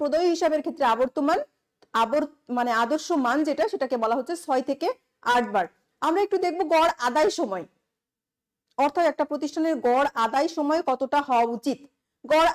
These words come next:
আদায় সময়ের সূত্র খুবই ইজি, আমাদের তিনশো পঁয়ষট্টি অর্থাৎ বাৎসরিক ওয়ার্কিং ডে বা একটা বছরে তিনশো পঁয়ষট্টি দিন থাকে, তিনশো পঁয়ষট্টি কে আমরা প্রাপ্য হিসাব আবর্তন দ্বারা ভাগ করব, তাহলে আমরা আদর্শ মান পেয়ে যাব, যেটা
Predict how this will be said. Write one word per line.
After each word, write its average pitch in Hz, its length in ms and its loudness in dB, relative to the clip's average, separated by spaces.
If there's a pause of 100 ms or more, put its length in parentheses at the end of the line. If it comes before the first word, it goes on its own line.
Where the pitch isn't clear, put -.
আদায় 320 280 -2
সময়ের 359 340 0
সূত্র 330 240 -4 (140)
খুবই 311 200 0 (100)
ইজি, 294 180 0 (440)
আমাদের 269 280 -2
তিনশো 294 200 -2 (100)
পঁয়ষট্টি 294 380 -2 (100)
অর্থাৎ 269 260 -4
বাৎসরিক 294 460 -2 (340)
ওয়ার্কিং 254 340 0 (120)
ডে 254 80 -2 (120)
বা 240 60 2 (100)
একটা 262 180 -2 (420)
বছরে 240 320 -2
তিনশো 277 200 -4 (100)
পঁয়ষট্টি 247 400 -4 (120)
দিন 254 100 -2 (120)
থাকে, 269 180 -2 (100)
তিনশো 277 300 -4
পঁয়ষট্টি 285 440 -4
কে 349 60 0 (100)
আমরা 339 140 0 (440)
প্রাপ্য 302 240 0 (120)
হিসাব 392 200 0 (220)
আবর্তন 330 420 0
দ্বারা 320 180 2 (420)
ভাগ 254 160 0 (160)
করব, 262 200 2 (400)
তাহলে 330 240 2 (120)
আমরা 311 140 2 (120)
আদর্শ 277 260 -2 (180)
মান 254 220 0
পেয়ে 240 200 0
যাব, 226 120 2 (140)
যেটা 269 180 -2